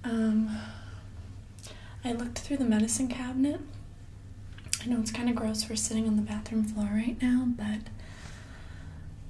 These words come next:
I, we have to get you cleaned up. Yeah, your forehead is just a little bit of a mess.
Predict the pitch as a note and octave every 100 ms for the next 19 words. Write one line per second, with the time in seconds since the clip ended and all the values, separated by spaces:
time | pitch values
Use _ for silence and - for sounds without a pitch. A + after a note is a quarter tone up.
0 | - - C4 - - - - - - -
1 | - - - - - - - - - A3+
2 | G#3+ G#3 - - - - - A#3+ - -
3 | - - - - - - - - - -
4 | - - - - - - - - - -
5 | - - - - - - A#3 G#3 G3 B3
6 | A3 G#3 - - - - - - G#3+ A3
7 | G#3+ - G#3+ G#3 - G#3+ G#3 G#3+ - -
8 | - - G#3+ G#3+ - - - - - -
9 | - - - - - - - - - -
10 | A3+ A3 G#3+ A3 A#3 A#3+ A#3+ - - -